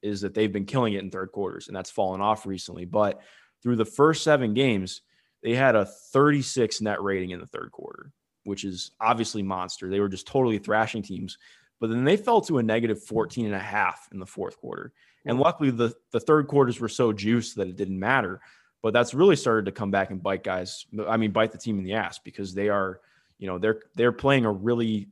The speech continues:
Speaker 1: uh, obviously, you know, the pace isn't crazy high, but compared to where it was last year, it's quite a bit higher. Um, and they play a really, uh, energetic ball pressure defense that really doesn't let up very often,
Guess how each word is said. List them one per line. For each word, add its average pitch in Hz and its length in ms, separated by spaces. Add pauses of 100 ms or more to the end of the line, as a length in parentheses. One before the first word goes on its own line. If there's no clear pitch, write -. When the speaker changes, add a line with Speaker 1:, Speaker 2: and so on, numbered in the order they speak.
(100)
Speaker 1:
uh, 90 300
obviously, 123 420
you 131 80
know, 147 100
the 135 100
pace 147 320
isn't 127 260
crazy 110 340
high, 127 220
but 110 160
compared 104 260
to 101 40
where 104 120
it 98 60
was 98 200
last 98 300
year, 95 140
it's - 160 (120)
quite 101 240
a 101 40
bit 98 120
higher. 98 380 (520)
Um, 90 360 (220)
and 98 100
they 104 80
play 107 220
a 104 80
really, 101 480 (160)
uh, 87 380 (680)
energetic 107 600
ball 104 200
pressure 107 340
defense 101 500
that 92 140
really 101 220
doesn't 104 320
let 92 160
up 113 200
very 135 200
often, 147 420